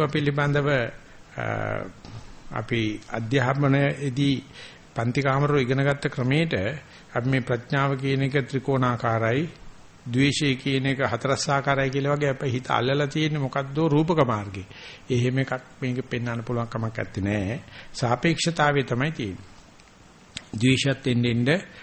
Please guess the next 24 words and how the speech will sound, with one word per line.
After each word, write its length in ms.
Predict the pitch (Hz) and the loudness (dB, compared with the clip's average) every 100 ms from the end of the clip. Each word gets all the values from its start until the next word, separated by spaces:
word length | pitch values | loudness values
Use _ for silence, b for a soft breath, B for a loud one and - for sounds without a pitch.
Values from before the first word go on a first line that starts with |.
| B | B
භාවනා 420 | - 120 127 127 | -2 0 2 2
කරන 220 | 117 120 117 | 0 0 0
එක 140 | 117 | 0
නයි 240 | 117 131 | 0 0
ගුරුසු 460 | 123 123 147 165 165 | 2 2 4 4 2
ද්වේෂය, 420 | 139 131 123 123 151 - - | 4 2 2 0 0 -4 -12
සියුම් 340 | - 139 143 | -4 0 2
සියුම් 260 | 139 139 131 | 2 2 2
ද්වේෂ 300 | 123 123 123 | 4 2 2
වලින් 240 | 123 127 160 | 0 -2 -2
ප්‍රතිස්ථාපන 800 | 113 107 - - 117 101 113 | -4 -6 -8 -4 -4 -2 -4
වෙනවා. 280 | 135 90 82 - B B B | -4 -6 -8 -16 B B B
ප්‍රඥාවත් 640 | - 123 120 160 190 190 - | 0 0 2 2 2 0 0
එහෙමයි. 280 | 107 113 | 0 2
ඊටාම 440 | 113 - 127 151 175 | 0 2 4 4 4
ගුරුසු 360 | 175 151 143 - | 4 4 2 0
ප්‍රඥාවල්, 600 | 135 120 - 156 107 95 - - B B | -2 -4 -2 -2 -2 -4 -8 -18 B B
ඊටාම 420 | 135 143 139 170 | -4 2 4 4
සියුම් 320 | - - 147 156 | 2 2 0 0
ප්‍රඥා 380 | 143 127 139 | -2 -4 -2
මාර්ගයෙන් 360 | 131 127 120 123 | -2 -2 -2 -2
ප්‍රතිස්ථාපන 560 | 120 120 - 131 123 127 | -4 -6 -4 -4 -2 0
වෙමින් 360 | 123 117 110 | 0 0 0
යනවා. 460 | 110 127 170 123 | 0 0 0 -2